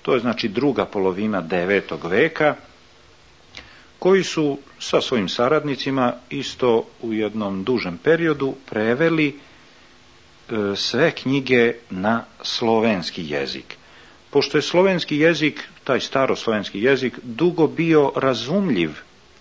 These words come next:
srpskom narodu, dugo se nije javio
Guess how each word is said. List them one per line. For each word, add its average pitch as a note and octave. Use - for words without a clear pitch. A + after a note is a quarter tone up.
srpskom G2+
narodu, C#3+
dugo E3
se -
nije D3+
javio A#2